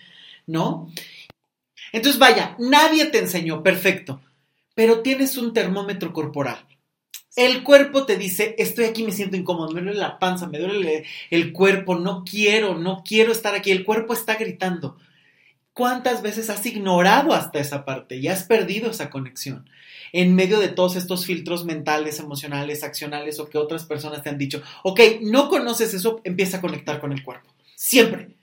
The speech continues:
¿Cómo se siente estando ante otra persona? Es que no sé por qué, es encantador, es divino, pero el cuerpo me deja una sensación rara.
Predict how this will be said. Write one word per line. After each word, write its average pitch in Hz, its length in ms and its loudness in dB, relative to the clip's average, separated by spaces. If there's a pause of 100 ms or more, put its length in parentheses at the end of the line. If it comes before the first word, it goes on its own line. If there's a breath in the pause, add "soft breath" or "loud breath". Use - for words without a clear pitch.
(320)
¿Cómo 247 380 4
se 185 220 -4
siente 208 380 -4
estando 160 360 -6
ante 147 160 -6
otra 147 240 -6
persona? 151 320 -8
Es 175 100 -8
que 214 240 -2 (280 loud breath)
no 254 240 4
sé 302 160 2
por 269 200 2
qué, 247 220 2
es 262 260 4
encantador, 226 1080 6
es 254 160 0
divino, 240 400 -2
pero 214 180 2
el - 100 -6
cuerpo - 540 -8
me 226 180 -4
deja 233 240 -4
una 247 200 -6
sensación 208 580 -8
rara. 196 500 -2